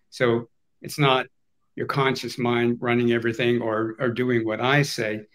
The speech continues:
You learn how to let your own spirit and inner wisdom be in charge of what happens. And then it's really magical and easy. And I, I call them energy spas, because it's like if you want to get a massage,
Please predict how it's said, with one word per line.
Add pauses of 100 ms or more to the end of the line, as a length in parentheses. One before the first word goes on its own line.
(200)
You
learn
how
to
let
your
own
spirit
and
inner
wisdom (840)
be
in
charge
of
what
happens.
And
then
it's
really
magical
and
easy. (240)
And
I,
I
call
them
energy
spas, (600)
because
it's
like
if
you
want
to
get
a
massage,